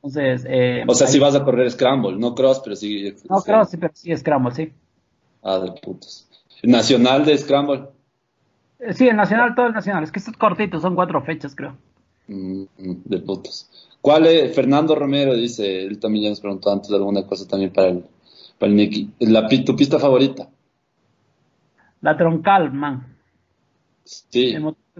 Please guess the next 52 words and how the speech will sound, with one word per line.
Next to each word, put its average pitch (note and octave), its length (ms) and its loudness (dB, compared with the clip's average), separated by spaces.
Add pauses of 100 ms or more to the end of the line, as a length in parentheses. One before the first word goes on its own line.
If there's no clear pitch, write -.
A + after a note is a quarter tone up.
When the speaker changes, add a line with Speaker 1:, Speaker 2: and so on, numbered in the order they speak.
(120)
Speaker 1:
la C#3 140 -6
Troncal. C#3+ 480 -2 (400)
O D3+ 140 -2
sea, D3 220 4
Speaker 2:
¿Es B2+ 120 4
Speaker 1:
lo - 20 2
Speaker 2:
la C#3+ 60 6
que D#3 60 -4
Speaker 1:
ves. D#3 100 -6
Speaker 2:
queda C#3+ 140 4
en C#3 60 -2
La B2+ 80 -4
Manada? A2 460 -4 (680)
Speaker 1:
Eh, D3 180 -6
no, D3 380 -2 (440)
en D#3 160 -8
la C#3 100 0
Speaker 2:
¿Dónde C#3 200 0
Speaker 1:
Troncal. D3+ 320 0
Speaker 2:
está? B2 160 -4 (240)
Estoy - 240 -6
equivocado. A#2+ 680 0 (260)
La, A#2+ 200 -8
la A#2 160 0
Troncal A#2+ 320 0
es C#3 80 0
en A#2+ 80 0
Guayaquil. G#2+ 400 -2
¿Por A#2+ 160 -6
dónde C#3+ 280 0
es? - 280 -8 (240)
Speaker 1:
A D#3+ 100 0
una F3+ 200 2
hora F#3 140 4
de E3+ 60 4
Guayaquil. C#3+ 400 0 (720)
Speaker 2:
Mm, F#2+ 260 -8 (140)
mm, F#2 180 -8 (260)
de - 260 -8
putas. - 440 -14 (120)
Speaker 1:
Es E3 180 0
a F3+ 100 6
lo D3 100 4
Speaker 2:
No C#3 40 2
Speaker 1:
bestia, D#3 220 2
Speaker 2:
tengo B2+ 120 -2
Speaker 1:
weón. B2+ 300 -4
O B2+ 60 -10
sea, D3+ 120 2
a D#3 40 4
lo D3 120 4
bestia E3+ 440 0